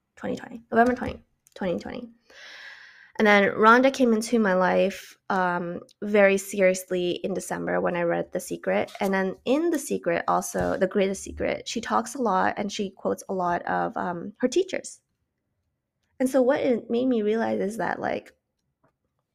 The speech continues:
we all have teachers. We all have spiritual teachers that are meant to help us, bring us to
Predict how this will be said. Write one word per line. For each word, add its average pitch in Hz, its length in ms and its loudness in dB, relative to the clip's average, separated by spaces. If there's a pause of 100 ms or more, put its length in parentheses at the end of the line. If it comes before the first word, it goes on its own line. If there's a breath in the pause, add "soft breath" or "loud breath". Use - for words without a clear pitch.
we 226 80 0
all 226 160 0
have 254 180 -8
teachers. - 560 -14 (220)
We 240 60 -4
all 254 180 -8 (100)
have 233 240 -10
spiritual 226 520 -12
teachers 226 360 -8
that 196 120 -4
are 185 140 -2
meant 190 240 -4
to 202 280 -6 (680)
help - 240 -4
us, - 320 -8 (200)
bring 233 200 0
us 233 160 -6
to 208 280 -4